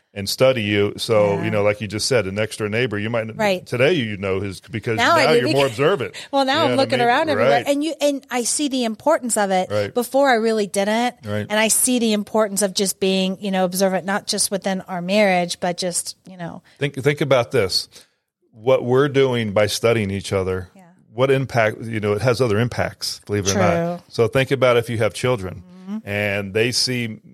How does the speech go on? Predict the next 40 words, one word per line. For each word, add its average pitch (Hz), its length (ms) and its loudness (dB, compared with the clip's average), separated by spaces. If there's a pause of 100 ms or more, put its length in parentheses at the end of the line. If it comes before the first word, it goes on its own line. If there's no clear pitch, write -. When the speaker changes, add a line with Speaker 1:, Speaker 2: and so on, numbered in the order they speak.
(180)
Speaker 1:
mom 117 320 0
and 107 100 -6
dad, 107 480 2 (380)
uh, 92 380 -4 (160)
studying 127 480 0
each 101 240 -4
other, 107 300 2
you 110 160 -10
Speaker 2:
Yeah. 107 100 -2
Speaker 1:
know, 107 200 2
in 110 100 -2
their 110 180 4
own 110 340 -2
sense 120 400 -2
or 107 60 -2
whatever, 120 240 4
however 120 380 2
old 123 200 4
they 101 160 0
are, 101 240 0 (280)
but 113 120 -8
they're 113 140 -4
seeing 151 380 -2
it. 95 120 -6
So 120 260 2
Speaker 2:
Yeah. 175 260 -4
Speaker 1:
what, 123 420 -6
go 135 280 2
back 123 260 2
to 123 200 0
my 113 200 0
inspiration 120 520 -2
of, 104 240 0
of, 110 180 -2
of - 140 -10
studying 120 680 0
your 107 120 -8
spouse, 131 580 2
Speaker 2:
Mm-hmm. 202 420 -14
Speaker 1:
um, 101 220 0